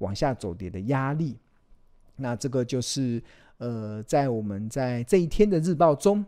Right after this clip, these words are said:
就是九月，二零二六年九月六号的日报中，跟大家所分享的一些内容。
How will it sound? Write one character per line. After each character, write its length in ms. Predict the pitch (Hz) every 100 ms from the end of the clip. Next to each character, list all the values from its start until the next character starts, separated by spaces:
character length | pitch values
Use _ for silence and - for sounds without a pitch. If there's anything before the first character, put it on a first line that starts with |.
| - -
就 100 | 131
是 240 | - 127
九 220 | 113 98
月， 200 | 127 147 -
二 140 | 185
零 120 | 151 147
二 160 | 151
六 100 | 147
年 120 | 135
九 160 | 117 107
月 100 | 113
六 140 | 127
号 160 | 117 131
的 100 | 110
日 120 | 123
报 200 | 143 156
中， 240 | 131 165 165 - - -
跟 260 | - 135 123
大 180 | 127 113
家 220 | 120 113
所 160 | - -
分 300 | - 160 165
享 240 | - 90
的 80 | 101
一 20 |
些 140 | -
内 220 | 127 139 110
容。 180 | 92